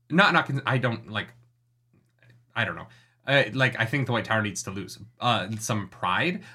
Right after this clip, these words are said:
I don't think that they need to lose their people to slavery, though.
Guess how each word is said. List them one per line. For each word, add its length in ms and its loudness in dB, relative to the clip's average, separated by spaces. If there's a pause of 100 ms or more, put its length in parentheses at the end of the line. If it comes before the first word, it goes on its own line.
I 80 0
don't 140 2
think 160 2
that 140 0
they 120 2
need 160 0
to 80 -2
lose 200 0
their 80 0
people 260 -4
to 80 -10
slavery, 400 0
though. 240 0